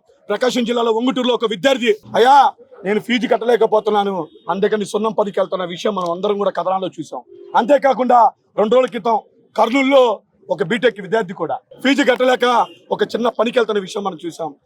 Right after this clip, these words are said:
ఈరోజు కూటమి ప్రభుత్వం అధికారంలోకి వచ్చిన తర్వాత విద్య అనేది పూర్తిగా నిర్వీర్యం అయిపోయింది, పూర్తిగా నాశనం అయిపోయింది, బస్టు కొట్టుకోపోయింది విద్యా వ్యవస్థ అనే విషయం కూడా మీకు తెలియజేస్తా ఉన్నా. అంతేకాదు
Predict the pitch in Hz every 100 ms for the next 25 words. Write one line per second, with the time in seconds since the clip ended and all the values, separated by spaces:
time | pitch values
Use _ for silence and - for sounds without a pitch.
0 | _ - 214 233 233 277 277 277 262 262
1 | 254 233 269 254 233 240 226 254 190 143
2 | 135 117 107 _ _ 156 220 170 302 254
3 | 214 208 - 262 277 277 226 220 196 202
4 | 202 185 170 156 151 160 147 131 - -
5 | _ - 254 - 294 254 196 262 277 262
6 | 226 208 190 190 190 156 - _ - 214
7 | - 269 247 233 214 214 214 190 175 220
8 | 202 190 - 185 170 175 202 202 208 -
9 | 139 139 127 - 110 110 107 _ _ -
10 | 208 254 262 262 254 226